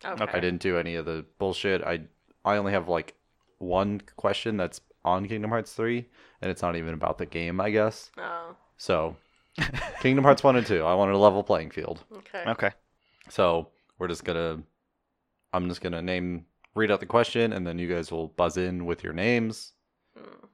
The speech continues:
Speaker 3: You guys ready?
Speaker 1: Yeah.
Speaker 3: Okay.
Speaker 1: Sure.
Speaker 2: Wait, wait,
Speaker 3: First
Speaker 2: wait. How do,
Speaker 3: question.
Speaker 2: how do you, how do you buzz in?
Speaker 1: I say, "Rob."
Speaker 2: Oh, wait.
Speaker 3: You say your name. That's it.
Speaker 2: Oh, okay.
Speaker 3: So, first question.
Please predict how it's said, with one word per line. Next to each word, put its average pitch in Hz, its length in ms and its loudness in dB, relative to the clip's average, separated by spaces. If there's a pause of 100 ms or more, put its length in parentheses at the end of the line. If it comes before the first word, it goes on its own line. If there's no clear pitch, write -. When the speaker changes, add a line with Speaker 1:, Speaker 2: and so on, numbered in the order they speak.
(140)
Speaker 3:
You - 80 -8
guys 90 140 -4
ready? 110 340 4 (180)
Speaker 1:
Yeah. - 240 -16 (540)
Speaker 3:
Okay. - 320 -4
Speaker 1:
Sure. 160 440 -2 (140)
Speaker 2:
Wait, 143 160 -2
wait, 147 120 8
Speaker 3:
First 120 180 8
Speaker 2:
wait. 113 120 8
How - 80 2
do, 151 60 6
Speaker 3:
question. 147 120 8
Speaker 2:
how 139 80 4
do 151 80 4
you, - 60 -2
how 139 100 -2
do 147 40 6
you 156 60 4
buzz 160 180 4
in? 185 200 -4 (380)
Speaker 1:
I - 120 6
say, 226 180 0
"Rob." 208 440 10 (1300)
Speaker 2:
Oh, 98 200 0 (240)
wait. 101 200 -4
Speaker 3:
You 101 80 -2
say 120 220 8
your 113 140 6
name. 90 340 -2 (280)
That's 92 180 0
it. 107 40 6
Speaker 2:
Oh, 87 180 -2 (500)
okay. 101 320 0 (500)
Speaker 3:
So, 98 280 8
first 143 260 2
question. - 340 2